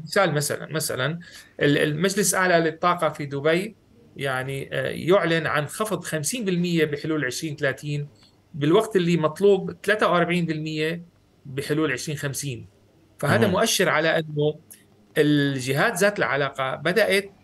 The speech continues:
Speaker 1: تتلمس المسؤولية وبدأت يعني، آم، يعني تقدم حلول تنفيذية بدل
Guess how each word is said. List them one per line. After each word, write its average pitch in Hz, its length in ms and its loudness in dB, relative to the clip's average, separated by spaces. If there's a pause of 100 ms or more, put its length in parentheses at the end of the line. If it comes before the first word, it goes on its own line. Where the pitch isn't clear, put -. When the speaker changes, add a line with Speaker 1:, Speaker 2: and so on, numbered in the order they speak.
(360)
Speaker 1:
تتلمس 190 560 0
المسؤولية 165 520 -4
وبدأت 175 580 -2 (180)
يعني، 143 480 -6 (340)
آم، 139 520 4 (120)
يعني 131 420 -6
تقدم 165 760 -2 (400)
حلول 170 300 4
تنفيذية 151 840 -2
بدل 143 440 -2